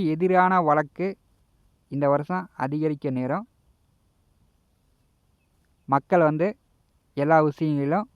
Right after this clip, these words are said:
கொஞ்சம் உஷாரா இருக்கணும். விசுவாவசு வருடத்தினுடைய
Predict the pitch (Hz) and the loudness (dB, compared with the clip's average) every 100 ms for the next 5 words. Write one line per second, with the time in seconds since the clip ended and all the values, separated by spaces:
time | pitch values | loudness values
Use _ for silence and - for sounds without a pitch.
0 | _ - 117 175 143 135 156 151 151 120 | _ -8 -6 -4 -4 -2 2 2 2 0
1 | 117 110 _ _ _ _ _ _ _ _ | -6 -16 _ _ _ _ _ _ _ _
2 | _ _ _ _ - 156 170 208 214 208 | _ _ _ _ -2 -2 2 8 10 10
3 | 185 196 185 170 _ - 147 175 170 165 | 6 2 -4 -6 _ -2 0 2 -2 0
4 | 156 143 | 0 0